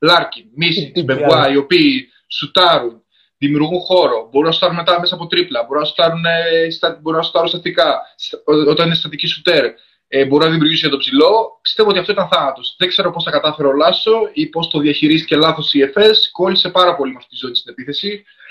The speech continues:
Speaker 1: Ε, από εκεί πέρα, αυτό που θέλω να πω, που είπα ότι στην αρχή με έκανε, αυτό που με έκανε ιδιαίτερη εντύπωση και θα ανοίξω ένα μεγάλο κεφάλαιο πριν πάμε στην επόμενη σειρά. Λοιπόν, Γκαρούμπα, είκοσι πέντε λεπτά,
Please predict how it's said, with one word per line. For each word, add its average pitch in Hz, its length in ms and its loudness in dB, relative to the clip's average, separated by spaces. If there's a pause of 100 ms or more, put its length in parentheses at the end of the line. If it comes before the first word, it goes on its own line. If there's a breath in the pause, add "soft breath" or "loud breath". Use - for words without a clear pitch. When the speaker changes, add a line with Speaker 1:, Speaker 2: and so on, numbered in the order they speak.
(460 loud breath)
Speaker 1:
Ε, 160 220 4
από 160 200 0
εκεί 180 180 0
πέρα, 208 360 4
αυτό 196 240 -2
που 196 80 -10
θέλω 202 200 2
να 170 80 4
πω, 160 160 2
που 160 120 -6
είπα 156 120 -2
ότι 165 100 -4
στην 151 160 -2
αρχή 147 200 -2
με 165 80 0
έκανε, 165 160 0
αυτό 151 180 -2
που 151 80 0
με 156 80 2
έκανε 147 200 0
ιδιαίτερη 151 300 4
εντύπωση 135 460 -4
και 151 60 -10
θα 143 60 -4
ανοίξω 139 240 -4
ένα 139 80 2
μεγάλο 143 180 2
κεφάλαιο 135 320 2
πριν 135 120 -8
πάμε 135 160 2
στην - 140 -10
επόμενη 123 220 -4
σειρά. 165 440 0 (580 loud breath)
Λοιπόν, 165 460 2 (360)
Γκαρούμπα, 151 460 2 (280)
είκοσι - 260 -6
πέντε 165 160 0
λεπτά, 156 560 -2